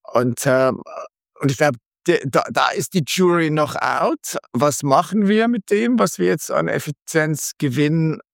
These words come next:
verzeichnen können? Können wir das wirklich in Produktivität übersetzen? Können wir das in Innovationskraft übersetzen? Oder werden wir einfach noch anorektischer als Organisation? Und, äh, da würde ich vorwarnen.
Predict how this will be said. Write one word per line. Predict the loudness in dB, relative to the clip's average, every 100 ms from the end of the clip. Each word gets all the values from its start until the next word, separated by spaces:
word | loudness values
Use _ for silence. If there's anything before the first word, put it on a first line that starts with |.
| _
verzeichnen | -4 0 2 2 2 0 -2 0
können? | 2 2 2 0
Können | 0 2
wir | 2
das | 2 2
wirklich | 0 0 -2
in | -2
Produktivität | 0 0 0 -2 -2 0 0 2 2 0
übersetzen? | 0 0 2 0 0 -10
Können | -2 0 2
wir |
das | 0
in | 0
Innovationskraft | 0 0 0 -2 -2 0 0 -2 -2 -2 -2
übersetzen? | -2 0 2 0 -2 -12 -18 _ _ _ _ _ _ 0
Oder | 2 2
werden | 2 2 2
wir | 2
einfach | 2 0
noch | 2 2 2
anorektischer | 0 0 0 0 -2 -4 -2 -2
als | -2 -6 -4
Organisation? | -4 -2 -4 -10 -10 -4 -4 -4 -6
Und, | 0 0 2
äh, | 0 2
da | 2 2 2
würde | 0
ich | -2 -4
vorwarnen. | -2 0 2 2 0 -6